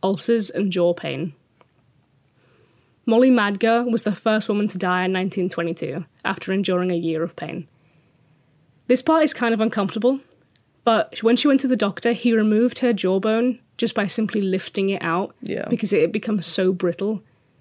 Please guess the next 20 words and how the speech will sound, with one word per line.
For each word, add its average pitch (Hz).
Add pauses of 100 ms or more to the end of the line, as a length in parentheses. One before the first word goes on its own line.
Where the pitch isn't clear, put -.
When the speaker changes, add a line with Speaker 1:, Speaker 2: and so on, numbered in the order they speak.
(320)
Speaker 1:
The 208
radium 240
was 247
destroying 214
the 226
bone 190
and 196
creating 196
holes 196
in 196
the 185
jaws 214
of 202
the 180
women 165
while 196
they 196
were 185
still 170
alive. -